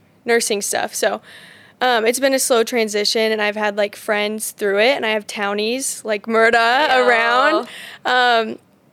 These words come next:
Speaker 1: that's kinda softened, uh, that transition. Um,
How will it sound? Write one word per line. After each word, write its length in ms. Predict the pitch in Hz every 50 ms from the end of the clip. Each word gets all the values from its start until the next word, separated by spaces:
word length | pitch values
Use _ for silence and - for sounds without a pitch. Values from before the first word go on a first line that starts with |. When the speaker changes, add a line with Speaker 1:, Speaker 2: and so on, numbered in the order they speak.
| _ _ _ _ _ -
Speaker 1:
that's 200 | - 262 269 254
kinda 240 | - 311 285 277 254
softened, 580 | - - 226 208 208 - - 214 220 226 226 220 -
uh, 280 | 220 214 214 208 208
that 220 | 208 214 208 208 -
transition. 800 | - 233 208 214 214 208 208 220 - 240 240 247 254 262 269 285 - - - _ -
Um, 400 | - 226 220 214 208 208 - -